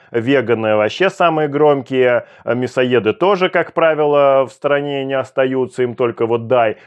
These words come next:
Короче, вот это вот любимая заруба. Только с мясом она и связана. Про рыбу всем наплевать, про всё остальное вообще наплевать. Скажите кому-нибудь: «Сладкое не ем». Тебе скажут: «Блин, как тебе повезло, чувак.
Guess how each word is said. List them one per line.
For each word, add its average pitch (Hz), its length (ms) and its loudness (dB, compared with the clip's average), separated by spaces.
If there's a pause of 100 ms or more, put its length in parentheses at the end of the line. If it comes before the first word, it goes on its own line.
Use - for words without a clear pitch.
Короче, 165 520 0
вот 151 240 0
это 147 240 0
вот 127 200 -2
любимая 127 600 -2
заруба. 185 840 0 (1300)
Только 196 340 0
с - 80 -18
мясом 131 420 -2
она 113 240 -2
и 107 40 -6
связана. - 640 -8 (920)
Про 113 220 0
рыбу 233 360 2
всем 202 420 -2
наплевать, 156 840 0 (200)
про 98 220 -2
всё 160 300 0
остальное 190 640 2
вообще 120 480 -2
наплевать. 127 380 -2
Скажите 160 340 -2
кому-нибудь: 147 300 -4
«Сладкое 117 560 -2
не 110 100 -8
ем». 104 180 -6
Тебе 113 140 -6
скажут: 110 260 -4
«Блин, 120 280 -4
как - 200 -4
тебе 139 120 -2
повезло, 113 560 -2
чувак. 98 480 -6